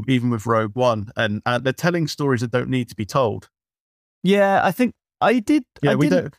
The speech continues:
Speaker 1: we don't, we didn't, even though Rogue One was excellent, we didn't need to see how the Death Star plans were stolen.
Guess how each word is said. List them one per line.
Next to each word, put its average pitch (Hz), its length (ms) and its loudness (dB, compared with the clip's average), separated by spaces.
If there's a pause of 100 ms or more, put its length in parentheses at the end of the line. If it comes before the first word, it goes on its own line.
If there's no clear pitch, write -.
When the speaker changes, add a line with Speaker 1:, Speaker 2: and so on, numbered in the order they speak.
(100)
Speaker 1:
we 156 120 0
don't, 180 240 0
we 165 80 -4
didn't, 175 260 -2 (100)
even 160 280 0
though 147 100 2
Rogue 135 320 0
One 127 220 0
was 104 120 -6
excellent, 107 520 -4 (240)
we 123 80 2
didn't 143 260 2
need 147 240 0
to - 80 -8
see 120 360 2
how 104 340 -4 (180)
the - 80 -8
Death 101 220 0
Star 104 260 -2
plans 98 420 -2
were 104 200 -4 (420)
stolen. 95 540 -2